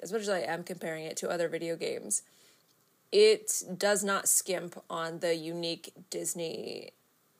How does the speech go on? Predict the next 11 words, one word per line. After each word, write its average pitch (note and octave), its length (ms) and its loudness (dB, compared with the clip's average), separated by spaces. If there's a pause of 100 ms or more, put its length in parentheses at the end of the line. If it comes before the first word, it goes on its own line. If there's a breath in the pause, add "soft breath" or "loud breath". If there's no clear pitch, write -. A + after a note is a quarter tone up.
(180)
magic. - 560 -8
I G#3 120 0
mean, G#3 200 2
like, G#3 220 2 (720 loud breath)
the, B3+ 520 10 (580)
the, B3 380 12
the B3 120 6
through D4 480 -4
storyline B3 760 2
of F#3 160 -4
this, G3+ 420 2